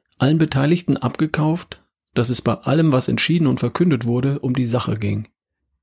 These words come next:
Dass man sich erfolgreich um den jeweils besten Kompromiss bemüht hat, zwischen dem Schutz der Gesundheit,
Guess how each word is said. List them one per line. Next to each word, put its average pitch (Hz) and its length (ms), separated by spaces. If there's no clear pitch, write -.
Dass 120 120
man 135 140
sich 127 140
erfolgreich 147 560
um 131 100
den 123 160
jeweils 127 380
besten - 340
Kompromiss 120 520
bemüht 170 380
hat, 180 220
zwischen 123 240
dem 113 120
Schutz - 260
der 110 120
Gesundheit, 156 600